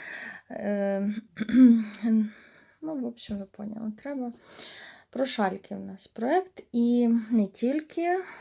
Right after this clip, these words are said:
Це бактуси, це, е, шарфи, це все, всі оці шийні аксесуари, навіть якщо вони пов'язані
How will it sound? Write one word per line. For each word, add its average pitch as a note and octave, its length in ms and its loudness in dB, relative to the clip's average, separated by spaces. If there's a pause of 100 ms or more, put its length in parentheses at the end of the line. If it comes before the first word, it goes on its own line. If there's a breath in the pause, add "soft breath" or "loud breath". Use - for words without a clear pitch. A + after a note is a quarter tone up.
(260 loud breath)
Це F#3+ 160 -10
бактуси, C#4 1200 -6
це, G#3 420 -6 (760 loud breath)
е, F#3+ 160 -8
шарфи, C4+ 1080 -2
це - 160 -8
все, B3 520 -4
всі B3+ 360 -6
оці A#3 320 -4
шийні A3 400 0
аксесуари, A3 720 -4
навіть A3 400 0
якщо - 240 -8
вони G#3 220 -2
пов'язані G#3+ 1040 -2